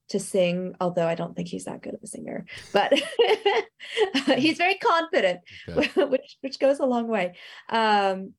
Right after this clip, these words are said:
Speaker 1: but he's musically inclined, and I think I just got that from him. I'm not sure. I never thought too much about it. Um, but singing was an outlet for me, especially when I was anxious or stressed. I could sing and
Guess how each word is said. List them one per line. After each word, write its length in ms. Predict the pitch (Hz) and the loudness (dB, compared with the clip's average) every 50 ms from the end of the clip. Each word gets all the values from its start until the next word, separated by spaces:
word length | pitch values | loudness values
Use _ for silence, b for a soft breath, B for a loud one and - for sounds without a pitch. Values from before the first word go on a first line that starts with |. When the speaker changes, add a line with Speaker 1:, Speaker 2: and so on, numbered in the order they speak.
| _ _ _ - | _ _ _ 0
Speaker 1:
but 120 | 226 214 | 0 2
he's 300 | 208 226 240 247 240 233 | 2 2 2 0 0 0
musically 440 | 220 208 208 208 214 208 220 214 202 | 0 0 0 0 -2 -4 -2 -4 -4
inclined, 760 | 196 208 202 - 196 175 175 175 175 180 180 180 180 175 - - | -4 -6 -8 -8 -6 -4 -2 -2 -2 -2 -2 -2 -4 -4 -4 -4
and 360 | - 180 175 170 170 170 170 - | -2 -2 -2 -2 -4 -4 -6 -8
I 60 | 185 | -8
think 180 | 175 185 175 175 | -6 -4 -2 -2
I 60 | 175 | -2
just 240 | 170 175 170 170 _ _ _ - - | -2 -2 -6 -8 _ _ _ -12 -6
got 220 | 180 180 170 170 | -4 -4 -2 -2
that 200 | - 175 165 - | -2 -4 -4 -4
from 180 | - 180 170 170 | -6 -6 -6 -6
him. 560 | 170 175 170 170 170 170 165 165 170 175 185 B B B B B B B B B B _ _ _ _ _ | -4 -4 -4 -4 -2 -4 -4 -4 -6 -8 -10 B B B B B B B B B B _ _ _ _ _
I'm 180 | - 202 226 240 | -6 -4 -2 -2
not 180 | 254 262 - | -2 -4 -4
sure. 140 | - - - | -4 0 2
I 100 | 220 214 | 4 4
never 340 | 220 233 240 262 330 330 285 | 4 4 2 2 2 0 -2
thought 380 | 277 - - 226 208 - - _ - | -2 -2 0 0 0 0 -4 _ -16
too 260 | - - - 226 220 | -14 -6 -2 -2 0
much 240 | 214 226 240 240 - | 0 0 -2 0 0
about 300 | 269 262 269 269 269 285 | 0 2 2 2 2 2
it. 280 | 311 339 359 359 - - - | 2 0 -2 -4 -8 -8 -4
Um, 560 | 214 214 196 185 180 175 175 170 170 180 175 175 _ _ _ _ _ _ _ _ _ _ _ _ _ _ _ _ _ _ _ _ _ _ - | -2 0 0 2 0 0 -2 -2 -4 -8 -10 -14 _ _ _ _ _ _ _ _ _ _ _ _ _ _ _ _ _ _ _ _ _ _ 0
but 320 | 220 202 190 180 180 180 B B B B 208 - | 2 4 4 4 4 2 B B B B -14 -12
singing 440 | - - - 269 254 247 254 254 247 | -10 -2 0 2 4 4 4 4 4
was 160 | 214 214 214 | 2 2 2
an 80 | 220 208 | 2 0
outlet 380 | - 190 180 170 180 202 - - | 2 2 2 2 2 -2 -4 -4
for 120 | - 226 | -6 -6
me, 200 | 214 220 220 214 220 | -4 -4 -2 -2 -2
especially 560 | 214 214 - 185 175 175 - - 185 185 180 | -4 -4 -4 -6 -6 -6 -4 -4 -4 -2 -2
when 560 | 180 175 170 170 170 170 170 170 170 175 180 - | -2 -2 -2 -2 -2 -4 -4 -4 -4 -6 -6 -6
I 380 | 175 170 165 170 165 175 - - | -4 -4 -2 -2 -4 -4 -6 -8
was 200 | 165 175 175 175 - | -8 -8 -8 -6 -4
anxious 480 | - 247 247 226 - 233 220 208 214 - | -2 -2 -2 -2 0 0 0 0 0 -4
or 80 | - | -6
stressed. 500 | 175 - - - 208 196 196 190 190 - | -6 -6 -6 -2 0 0 0 -2 -4 -6
I 60 | 185 175 | -8 -8
could 180 | 175 180 175 | -8 -10 -12
sing 360 | - - 190 180 175 175 175 170 | -8 -6 -6 -4 -2 -2 -4 -4
and 260 | 165 160 165 165 - | -4 -6 -8 -10 -12